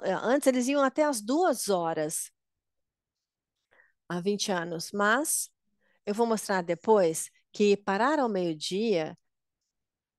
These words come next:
com essa programação regular de descanso não impacta a produtividade,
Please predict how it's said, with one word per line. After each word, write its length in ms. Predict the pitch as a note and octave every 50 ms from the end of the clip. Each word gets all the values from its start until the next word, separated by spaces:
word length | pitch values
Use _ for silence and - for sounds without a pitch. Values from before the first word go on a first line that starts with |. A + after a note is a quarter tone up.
| _ _ _ _ _
com 540 | - - G3 F#3+ G3 G3 G3 F#3+ G3 G3 G3 -
essa 360 | - F#3 F3+ F3+ - - F#3+
programação 800 | - G3+ F#3+ F#3+ F3+ F3 F3 F3+ - - A#3 A#3 A#3+ A#3 A#3 A3
regular 640 | G#3+ A#3 C#4+ D4+ B3+ A3 G3 F#3 F3 E3+ E3+ F3 E3+ -
de 680 | E3 E3 - - F3 G3 A3+ A#3+ B3 B3 B3 B3 B3
descanso 540 | A3 F3 - G3 - - - A#3 A#3 - B3
não 100 | A#3+ B3
impacta 540 | C4 C4 - _ - B3+ C#4+ C#4+ - - G3
a 20 |
produtividade, 1080 | - - F#3+ F3+ F3 - _ - F#3 F#3 F#3 F3+ F3+ F3+ E3+ D#3+ D#3 D#3 - D#3+ D#3